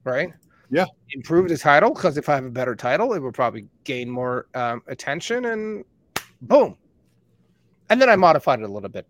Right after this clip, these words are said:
Speaker 1: So, next question. Do you have more about Chat G P T? Or
Speaker 2: No.
Speaker 1: okay, so you talk about,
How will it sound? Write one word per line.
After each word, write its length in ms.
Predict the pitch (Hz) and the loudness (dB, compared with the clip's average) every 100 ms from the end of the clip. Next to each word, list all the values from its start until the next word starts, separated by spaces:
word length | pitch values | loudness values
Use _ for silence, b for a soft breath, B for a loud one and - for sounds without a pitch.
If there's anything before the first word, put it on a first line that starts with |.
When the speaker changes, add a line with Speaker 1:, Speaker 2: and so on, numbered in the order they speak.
| _ _ | _ _
Speaker 1:
So, 260 | - 113 107 _ _ _ _ _ _ _ _ _ b b b b b | -10 -10 -10 _ _ _ _ _ _ _ _ _ b b b b b
next 240 | 254 277 - | 6 6 2
question. 400 | 120 - - _ _ _ _ _ _ _ _ - | -6 -6 -14 _ _ _ _ _ _ _ _ 6
Do 80 | |
you 20 | 302 | 8
have 80 | |
more 220 | 320 208 214 | 8 6 6
about 200 | 196 190 | 4 6
Chat 220 | 196 185 | 2 2
G 100 | 190 | -2
P 140 | 185 | -4
T? 200 | 196 214 _ _ _ _ _ | -6 -10 _ _ _ _ _
Or 220 | - 110 - - - | -8 -8 -10 -20 -16
Speaker 2:
No. 160 | 123 - _ _ _ _ - | -16 -16 _ _ _ _ 4
Speaker 1:
okay, 220 | 185 - - | 4 2 0
so 300 | 220 160 - b b | 4 4 2 b b
you 80 | 196 | 0
talk 220 | 226 302 | 6 6
about, 420 | 226 214 185 - | 8 8 8 6